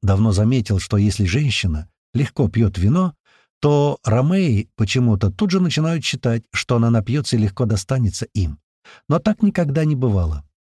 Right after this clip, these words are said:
Почему-то, как правило, женщины легко перепевали мужчин. Особенность, что ли, у них такая? «Тогда пусть стоит за дверью», — недовольно проворчал капитан. «Нет», —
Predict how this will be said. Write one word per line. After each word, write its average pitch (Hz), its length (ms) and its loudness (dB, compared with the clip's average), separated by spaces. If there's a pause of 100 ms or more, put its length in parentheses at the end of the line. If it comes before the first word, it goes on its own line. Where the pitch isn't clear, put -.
(260)
Почему-то, 120 680 0
как 101 180 -2
правило, 117 480 0
женщины 120 440 0
легко 113 320 0
перепевали 135 500 0
мужчин. 92 480 -2 (240)
Особенность, 160 560 0
что - 240 0
ли, 90 80 2
у 87 40 4
них 87 180 0
такая? 95 420 -2 (640)
«Тогда 98 500 0
пусть 143 240 -2
стоит 135 280 0
за 147 100 2
дверью», — 98 560 2 (400)
недовольно 92 500 0
проворчал 131 460 -2
капитан. 80 480 -6 (340)
«Нет», — 170 420 0